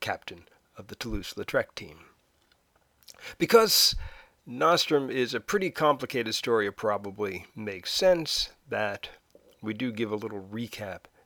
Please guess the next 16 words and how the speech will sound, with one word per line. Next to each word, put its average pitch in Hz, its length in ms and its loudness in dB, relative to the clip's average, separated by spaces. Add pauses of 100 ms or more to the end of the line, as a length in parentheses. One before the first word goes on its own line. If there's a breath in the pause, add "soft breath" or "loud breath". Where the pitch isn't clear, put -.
at 107 100 -4
the 98 60 -14
beginning 98 440 -8
of 92 120 -14
each 98 200 -8
episode. 87 580 -6 (640 loud breath)
We 160 120 8
had 233 240 8
thought 190 180 12
that 139 100 0
we 127 120 0
were 120 80 2
going 127 240 2
to 107 80 -10
come 120 200 -6
out 120 280 0